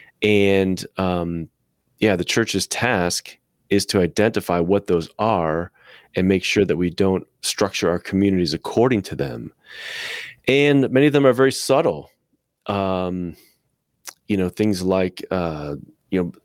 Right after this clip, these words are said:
the, the promise of upward mobility,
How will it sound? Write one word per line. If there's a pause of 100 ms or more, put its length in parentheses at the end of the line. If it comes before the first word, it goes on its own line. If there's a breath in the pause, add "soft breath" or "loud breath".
(280 loud breath)
the, (320)
the
promise
of
upward
mobility,